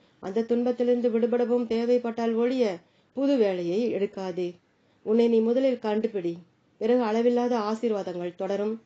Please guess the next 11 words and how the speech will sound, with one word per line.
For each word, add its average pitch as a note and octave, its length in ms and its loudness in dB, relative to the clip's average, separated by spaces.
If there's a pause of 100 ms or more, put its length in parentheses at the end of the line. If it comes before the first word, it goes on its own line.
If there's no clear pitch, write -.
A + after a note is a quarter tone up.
(360)
லாபங்களை F#3+ 600 -4
கைவிடுவதைப் F#3+ 680 -4
போல G#3 180 -2 (500)
உலகத்திற்கு B3+ 600 0
லாபத்தை B3 580 0
கொடுப்பது B3 560 2
எதுவும் B3+ 420 2
இல்லை. A#3+ 340 0 (440)
லாப G#3 400 -2
நஷ்ட A3 360 -4 (140)
அடிப்படையில் A3 600 0